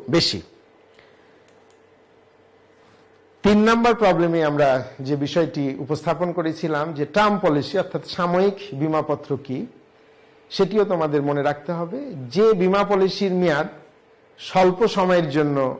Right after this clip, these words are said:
হয়ে থাকে, সাধারণত দু মাস থেকে সর্বোচ্চ সাত বছর হয়, সেটিকে আমরা বলি যে সাময়িক বীমাপত্র। এখানে অর্থাৎ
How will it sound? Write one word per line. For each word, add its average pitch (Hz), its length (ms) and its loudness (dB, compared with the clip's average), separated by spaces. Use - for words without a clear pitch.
হয়ে 156 260 4
থাকে, 139 220 -6
সাধারণত 185 720 2
দু 143 220 2
মাস 220 160 4
থেকে 185 160 2
সর্বোচ্চ 151 380 0
সাত 196 180 2
বছর 143 280 0
হয়, 113 280 -6
সেটিকে 226 340 0
আমরা 156 240 2
বলি 135 200 -2
যে 127 100 -4
সাময়িক 180 460 -2
বীমাপত্র। - 500 -10
এখানে 185 400 2
অর্থাৎ 170 340 2